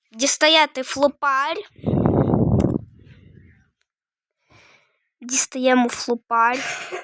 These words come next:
Дивіться.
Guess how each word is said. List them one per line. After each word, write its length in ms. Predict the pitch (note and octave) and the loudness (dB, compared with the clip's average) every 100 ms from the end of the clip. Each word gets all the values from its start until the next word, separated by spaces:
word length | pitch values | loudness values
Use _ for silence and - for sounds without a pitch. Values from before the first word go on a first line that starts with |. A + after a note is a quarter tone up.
| - - F4 - _ _ _ _ _ _ _ _ _ _ _ _ _ _ _ _ _ - _ _ _ _ _ - | -14 -20 -20 -20 _ _ _ _ _ _ _ _ _ _ _ _ _ _ _ _ _ -20 _ _ _ _ _ -12
Дивіться. 640 | A#3+ B3+ B3 A#3+ - A#3 | -4 -2 -2 -2 -4 -4